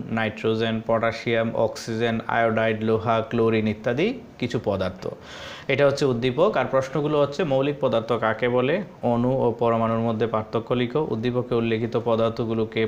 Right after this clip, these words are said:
প্রতীক ও সংকেতের সাহায্যে প্রকাশ করে মৌলিক ও যৌগিক পদার্থ আলাদা করো, উল্লেখিত পদার্থগুলোর মধ্যে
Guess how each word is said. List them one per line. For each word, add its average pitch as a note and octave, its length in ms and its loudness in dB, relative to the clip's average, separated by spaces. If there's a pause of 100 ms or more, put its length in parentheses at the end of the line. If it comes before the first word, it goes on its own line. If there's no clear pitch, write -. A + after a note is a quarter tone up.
প্রতীক D3 440 0
ও A#2 60 2 (100)
সংকেতের A#2+ 500 -2
সাহায্যে A2+ 300 0
প্রকাশ A2+ 380 0 (100)
করে D#3 180 4 (440)
মৌলিক C3+ 380 4
ও A#2+ 80 4
যৌগিক A#2+ 400 2 (280)
পদার্থ A2+ 340 2
আলাদা G#2+ 400 2
করো, G2 160 -2 (400)
উল্লেখিত E3 380 2 (140)
পদার্থগুলোর C#3 580 2
মধ্যে C#3+ 220 0